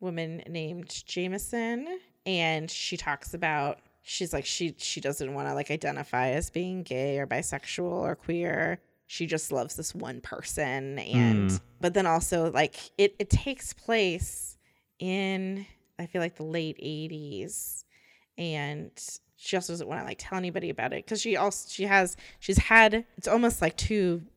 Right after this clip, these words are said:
Speaker 1: she's two separate lives, 'cause also she didn't tell Jameson or anybody else at school that she had, like, a child at home.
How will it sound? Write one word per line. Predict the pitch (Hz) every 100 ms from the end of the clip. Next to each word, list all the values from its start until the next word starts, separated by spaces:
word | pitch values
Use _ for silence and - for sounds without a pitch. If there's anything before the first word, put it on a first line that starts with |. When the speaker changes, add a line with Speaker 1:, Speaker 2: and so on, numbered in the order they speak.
| -
Speaker 1:
she's | - 202 170 -
two | - 170
separate | 175 170 - -
lives, | 113 160 113 113 214 - _ - _
'cause | - 170
also | 151 175
she |
didn't | 175 180
tell | 185 196
Jameson | 175 175 170 - -
or | 147
anybody | 147 156 170 170
else | 190 -
at | -
school | - - - - - - _ _
that | - -
she | -
had, | 185 - -
like, | 156
a |
child | 190 220 220 - -
at | - -
home. | 175 - - - 233